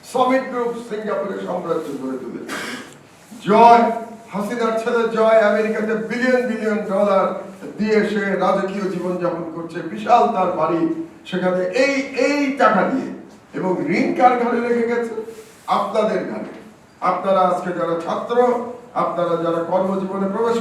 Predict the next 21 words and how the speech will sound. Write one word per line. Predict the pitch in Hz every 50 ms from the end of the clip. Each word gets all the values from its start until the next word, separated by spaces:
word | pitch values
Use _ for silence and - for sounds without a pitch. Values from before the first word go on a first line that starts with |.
| 233
করবেন, | 233 233 226 226 - 156 - - - - - - 156
এই | 151 139 135 165
মিডিয়ার | 208 214 214 220 226 226 214 202 196
আমার | 196 196 196 185 175 180
ইয়াং, | 180 220 247 262 262 262 247
আহ, | - - - - - - - - - 160 - - - - -
ভাই | 160 - - -
বোনেরা | - 233 226 240 240 240 240 247 - - - - - - - - 156
যারা | 160 165 185 185 185 180 180 180
এখন | 175 202 208 190 175 - - - - - - 160 165
রেকর্ড | 180 226 240 240 240 - 226
করছে, | 226 226 226 226 220 220 226
ছবি | - 254 262 254 262
তুলছে, | 262 254 233 226 220 226 226 226 - - - - - - - - -
তাদের | 202 226 226 226 269 269 269 262 214
ঘরে, | 208 233 240 247 240 240 240 233 226
তাদের | 240 247 254 269 269 269 269 269
সন্তানদের | 247 247 247 220 214 214 214 214 208 208 196 180 170
ঘরে | 165 165 165 - - - - - - - - - - - - 131 131 147 165
ঋণ | 170 - - - -
রেখে | - - 113